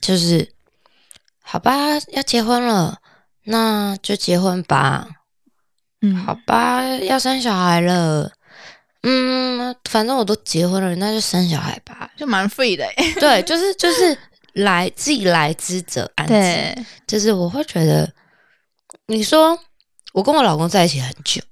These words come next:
Speaker 2: 对。
Speaker 1: 我们中间分开一段时间，然后分开一段时间，不到半年他跟我求婚。
Speaker 2: 嗯。
Speaker 1: 求婚不到半年，他，我，他，就是我们去算命老师，算命老师说要结婚。
Speaker 2: 嗯。
Speaker 1: 好，不到半年，然后我们就结婚了。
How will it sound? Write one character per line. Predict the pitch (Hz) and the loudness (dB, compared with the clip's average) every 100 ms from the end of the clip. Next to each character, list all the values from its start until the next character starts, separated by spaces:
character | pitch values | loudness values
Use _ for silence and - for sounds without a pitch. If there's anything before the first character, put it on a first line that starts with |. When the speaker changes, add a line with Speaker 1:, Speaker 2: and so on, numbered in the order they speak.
| _ | _
Speaker 2:
对。 | 220 190 180 214 _ _ | 0 0 -2 -10 _ _
Speaker 1:
我 | 196 | -2
们 | 180 | 0
中 | 196 226 | 2 2
间 | 226 220 | 2 0
分 | 196 | 0
开 | 185 151 | 0 0
一 | |
段 | 147 143 | 0 0
时 | - - | -4 -8
间， | - - - - _ - - - | -10 -10 -10 -20 _ -20 -20 -14
然 | - 165 | -6 -4
后 | 180 190 180 170 165 _ _ | 0 2 2 0 -4 _ _
分 | - 254 | -2 0
开 | 277 | 2
一 | |
段 | 262 | 2
时 | 233 185 | 0 -2
间， | 175 185 185 - _ _ - | 0 0 -2 -8 _ _ -6
不 | 214 | 2
到 | 247 | 4
半 | 254 214 | 4 2
年 | 160 | 0
他 | 175 | -2
跟 | 175 | -2
我 | 156 | -2
求 | - - | -2 -4
婚。 | - 143 - - | -6 -8 -8 -2
Speaker 2:
嗯。 | 226 214 190 - - - | 2 2 0 -8 -20 -18
Speaker 1:
求 | - 226 | -4 0
婚 | 277 | 0
不 | 294 | 2
到 | 285 | 0
半 | 370 240 | 2 0
年， | 196 151 | 0 -2
他， | 165 180 | -2 -4
我， | - 156 - | -4 -6 -4
他， | - 190 196 190 180 _ | -2 0 0 -2 -8 _
就 | - 214 | -2 2
是 | |
我 | 208 | 2
们 | 143 147 | 2 -2
去 | 208 | -4
算 | - 175 | 0 0
命 | 170 | 0
老 | 147 | -4
师， | - - | -4 -2
算 | 180 | 0
命 | 170 - | 0 -2
老 | |
师 | 151 | -4
说 | - | -2
要 | - | -2
结 | - - - | -2 -8 -8
婚。 | - - 214 - | -8 -8 -12 -12
Speaker 2:
嗯。 | 214 185 185 | -8 -8 -10
Speaker 1:
好， | - - | -10 -8
不 | - | -2
到 | 220 | -2
半 | 285 285 202 | 0 0 0
年， | 170 139 151 - _ - - _ _ | 0 -2 -4 -12 _ -20 -20 _ _
然 | 170 165 | -2 0
后 | 196 190 170 - | 2 2 0 -6
我 | 160 | -8
们 | 170 | -4
就 | 214 | -2
结 | - - 139 | -4 -6 -4
婚 | 143 | -4
了。 | 127 | -4